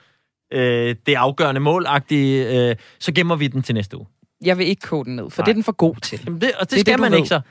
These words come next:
Speaker 1: Gode
Speaker 2: Præcis.
Speaker 1: quizzer skal man ikke skære i. Det, øh, vil være moralsk forkert.
Speaker 2: Så, øh, skal vi ikke bare gå videre?
Speaker 1: Jo,
Speaker 2: Hop direkte
Speaker 1: også fordi vi
Speaker 2: videre.
Speaker 1: har virkelig meget andet godt på programmet.
Speaker 2: Det er nemlig det, fordi vi har, mm, måske måske. Jeg kan ikke finde ud af det, men måske gode nyheder. Øh,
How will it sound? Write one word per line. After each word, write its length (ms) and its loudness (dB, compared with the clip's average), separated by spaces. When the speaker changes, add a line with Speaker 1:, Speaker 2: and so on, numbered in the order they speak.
Speaker 1:
Gode 140 2
Speaker 2:
Præcis. 140 -2
Speaker 1:
quizzer 200 0
skal 180 -2
man 120 0
ikke 200 0
skære 320 2
i. 120 -4
Det, 180 4
øh, 300 2
vil 120 -6
være 100 -2
moralsk 300 -4
forkert. 240 -10
Speaker 2:
Så, 180 0
øh, 240 4
skal 160 -4
vi 60 0
ikke 100 -4
bare 140 0
gå 140 -2
videre? 460 -2
Speaker 1:
Jo, 40 0
Speaker 2:
Hop 100 2
direkte 200 2
Speaker 1:
også 160 2
fordi 140 2
vi 60 2
Speaker 2:
videre. 160 2
Speaker 1:
har 100 2
virkelig 260 -2
meget 180 0
andet 180 -2
godt 180 -2
på 80 0
programmet. 300 -8
Speaker 2:
Det 60 0
er 40 4
nemlig 200 4
det, 160 4
fordi 380 -4
vi 80 -2
har, 400 0
mm, 80 -2
måske 680 -2
måske. 480 0
Jeg 100 2
kan 60 4
ikke 80 -2
finde 140 6
ud 40 6
af 60 4
det, 120 -4
men 100 4
måske 500 0
gode 220 4
nyheder. 340 -8
Øh, 540 6